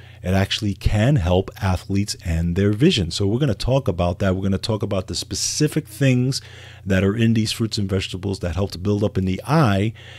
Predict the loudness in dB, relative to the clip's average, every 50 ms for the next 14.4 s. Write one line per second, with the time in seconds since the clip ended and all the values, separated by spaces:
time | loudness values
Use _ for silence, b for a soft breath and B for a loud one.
0 | B B B B B B -4 -2 -2 0 0 -2 -2 0 0 2 2 2 0 -2
1 | -10 -18 -20 -6 0 2 2 2 2 2 2 2 4 6 4 4 4 2 4 4
2 | 4 2 2 0 2 2 2 2 0 -4 -6 B B B B B B B B B
3 | B -2 0 0 2 0 0 -2 -6 -10 -12 -6 2 4 6 6 6 6 4 4
4 | 2 4 2 2 0 0 -2 -6 -10 -8 -6 -4 -2 0 0 0 0 -2 -4 -2
5 | 2 2 4 4 4 2 0 0 2 2 4 4 2 2 0 -2 -4 -4 -2 -2
6 | 0 0 0 4 6 8 8 8 8 6 2 -2 -6 B B B B B B B
7 | B B B B B B B B -8 2 6 8 8 10 8 8 6 4 4 2
8 | 0 -6 -14 B B B B B B -14 0 2 4 4 6 4 4 2 2 2
9 | 2 2 2 2 2 0 0 0 -2 -2 -2 -2 -2 -2 0 0 0 -2 -4 -8
10 | B B B B B B B B B B B B -2 2 4 6 6 8 8 8
11 | 6 4 2 0 0 2 2 4 4 4 2 2 0 -2 -6 -6 -2 0 2 2
12 | 2 0 -2 -2 -2 0 0 0 0 0 2 2 2 4 4 2 0 -2 -2 -4
13 | -6 -6 0 2 2 2 4 4 4 4 2 0 -2 -2 -2 -2 -2 -4 -6 -4
14 | -2 -2 -2 -2 -4 -6 -10 -16